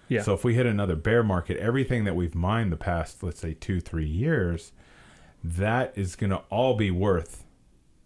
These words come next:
Speaker 2: whatever the market is.
Speaker 1: Yeah.
Speaker 2: So if it's higher, we're all high-fiving and
Speaker 1: Yeah,
Speaker 2: dancing in
Speaker 1: yeah.
Speaker 2: the streets. So it makes the times that you are frustrated about not seeing the cash flow from a real estate perspective on an annual level,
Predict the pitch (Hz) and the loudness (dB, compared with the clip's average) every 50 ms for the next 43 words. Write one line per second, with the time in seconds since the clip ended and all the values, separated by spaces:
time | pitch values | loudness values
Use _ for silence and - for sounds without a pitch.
0 | _ _ _ _ _ _ - 90 90 90 - - - - 104 95 101 104 101 101 | _ _ _ _ _ _ -6 -4 -4 -4 -6 -8 -12 -8 -2 0 0 2 2 2
1 | 98 98 98 92 85 - - - 90 87 90 87 87 - - 82 78 76 65 - | 2 2 2 0 0 -4 -6 -4 -2 0 0 0 0 -2 -4 -4 -4 -4 -6 -8
2 | - - - - - _ - - 131 117 104 - - - - 104 92 - 95 85 | -10 -16 -20 -20 -20 _ -6 -2 -2 -2 -2 -4 -10 -4 -2 -2 0 0 -2 -4
3 | - - - 113 123 139 151 160 135 - - - 101 101 104 104 101 95 95 92 | -2 0 2 2 2 4 2 2 0 -2 -6 -4 -2 0 2 4 4 4 2 2
4 | - 117 117 117 113 - - 98 95 95 92 90 90 95 90 87 80 76 78 87 | 0 2 2 2 0 0 -2 -2 0 0 0 0 0 -2 -2 -2 -2 -2 0 0
5 | - 135 139 117 104 87 85 82 80 - - - 85 78 - - - - - - | 2 2 2 2 2 2 2 0 0 -2 -6 -6 -4 -6 -6 -8 -14 -16 -12 -6
6 | - - 113 110 101 - 123 117 117 120 117 - - - 101 - - - 104 110 | 0 2 4 4 4 2 2 2 2 2 0 -2 -2 -2 -2 -2 0 0 2 2
7 | 110 110 110 104 95 104 85 92 104 98 87 - - - 123 120 120 - - - | 2 2 0 0 0 -2 0 0 0 0 0 -2 0 2 2 2 2 0 -2 0
8 | 104 98 90 98 98 - - - - - - - - 95 90 104 98 95 - 87 | 0 2 2 2 0 -2 -4 -12 -16 -16 -12 -6 -4 0 0 2 0 0 0 0
9 | 98 101 104 80 - - - 117 104 95 87 82 - - - 123 123 139 127 - | 0 0 -2 -2 -4 -4 -2 0 0 0 0 -2 -4 -2 -2 0 0 0 -2 -4
10 | - - 110 92 87 87 90 95 - - - - - - - 110 98 92 87 85 | -4 -2 0 0 2 0 0 -4 -6 -14 -20 -16 -12 -4 -2 0 2 2 2 2
11 | 92 120 151 170 180 151 - - - 92 82 - - - 85 - - 90 85 82 | 2 2 4 4 2 2 0 0 -2 -2 -2 -2 -4 -6 -6 -4 -2 -2 -2 -2
12 | - 95 87 87 85 85 - - 127 127 143 156 151 123 98 90 85 85 82 85 | -2 -2 -2 0 0 -2 -2 -2 -2 -2 0 0 2 2 2 0 0 0 -2 -2
13 | 90 87 - | -2 -4 -4